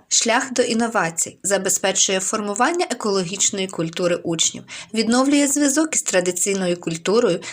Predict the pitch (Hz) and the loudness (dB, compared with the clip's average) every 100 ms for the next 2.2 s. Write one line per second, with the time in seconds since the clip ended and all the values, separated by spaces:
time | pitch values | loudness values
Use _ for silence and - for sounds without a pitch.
0 | - 233 240 233 254 254 320 320 311 - | -4 0 2 2 0 2 4 4 2 0
1 | 190 220 233 202 196 170 180 202 214 196 | -2 -2 -2 -4 -2 -4 -2 -4 -4 -6
2 | - 190 | -4 -6